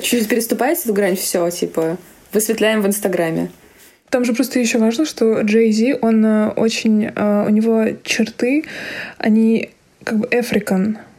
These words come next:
Speaker 2: Ну, ну, то есть, э, м, да-да-да, э, ну, то есть и нос, и губы, он не близок к белым.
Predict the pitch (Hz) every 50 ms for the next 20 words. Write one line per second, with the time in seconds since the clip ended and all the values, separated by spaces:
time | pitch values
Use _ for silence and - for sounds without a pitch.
0 | _ _ _ _ _ - 233 226 220 - 220 220 226 226 220 220 - - 220 208
1 | 196 196 - - 220 214 214 208 214 214 214 - - - - - - - - -
2 | 214 214 226 233 226 214 220 214 240 247 247 - - - 220 226 226 226 220 233
3 | 220 220 - - - - 220 214 214 220 233 254 269 262 262 - - 208 202 233
4 | 247 240 226 220 - - 220 220 220 214 214 220 220 226 226 226 226 226 220 220
5 | 220 214 214 202 208 226 247 226 214 202 196 190 190 190 190 196 190 175 175 170
6 | 175 190